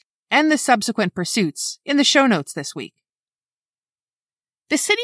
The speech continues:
was already on edge when the violence escalated the next day. The Globe reported, "At seven o'clock on the evening of July twenty-second, two of the yeggmen involved in the raid at the Winterston and McManus Saloon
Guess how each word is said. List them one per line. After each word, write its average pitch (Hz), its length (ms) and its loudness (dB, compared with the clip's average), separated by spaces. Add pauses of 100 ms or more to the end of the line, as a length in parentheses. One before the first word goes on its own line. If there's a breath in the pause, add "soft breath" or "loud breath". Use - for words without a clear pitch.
was 349 160 0
already 233 460 4
on 180 160 0
edge 170 340 -2
when 190 160 -2
the 196 100 -2
violence 208 460 0
escalated 165 640 -4
the 175 60 -6
next 170 320 -4
day. 139 320 -8 (680)
The 254 80 0
Globe 311 300 0
reported, 185 640 0 (380)
"At 240 160 0
seven 311 320 0
o'clock 233 440 2
on 196 120 2
the 202 180 -4
evening 233 320 -2
of 175 100 -2
July 190 360 0
twenty-second, 180 840 -4 (420)
two 415 260 2
of 466 60 -12
the 392 120 2
yeggmen 240 400 2
involved 190 460 2
in 190 80 2
the 190 120 2
raid 185 280 2
at 175 160 0
the 208 100 0
Winterston 190 680 -2
and 175 180 0
McManus 190 460 0
Saloon 170 560 -4